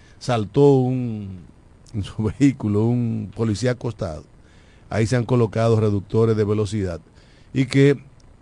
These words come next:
una vez colocados los reductores de velocidad, los accidentes lamentables se redujeron a su mínima expresión. De manera que las autoridades nuestras, incluyendo la alcaldía que dirige el directo amigo Fabio Noel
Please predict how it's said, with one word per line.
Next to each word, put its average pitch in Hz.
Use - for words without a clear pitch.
una 143
vez 147
colocados 135
los 117
reductores 120
de 120
velocidad, 123
los 107
accidentes 131
lamentables 127
se 120
redujeron 117
a 110
su 117
mínima 135
expresión. 80
De 117
manera 147
que 165
las 143
autoridades 123
nuestras, 135
incluyendo 123
la 120
alcaldía 127
que 113
dirige 120
el 117
directo 123
amigo 117
Fabio 139
Noel 113